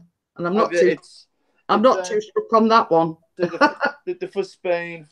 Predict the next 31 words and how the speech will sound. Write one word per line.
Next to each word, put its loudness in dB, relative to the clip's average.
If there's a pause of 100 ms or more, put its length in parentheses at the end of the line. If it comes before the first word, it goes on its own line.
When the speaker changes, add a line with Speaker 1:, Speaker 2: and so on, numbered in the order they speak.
Speaker 2:
um, -10
for -16
when -8
I'm -14
D -8
Jing -6
over -10
there. -6 (480)
They're -8
a -12
bit, -12
they're 0
loose -6
and -12
light -6
and -18
stuff. -6
Speaker 1:
Yeah. 4
Speaker 2:
So -10 (640)
it's, -12
uh, -4 (760)
put 2
'em -2
on, -4 (280)
uh, -14
for -16
when -6
I'm -14
over -10
there, -10
really, -12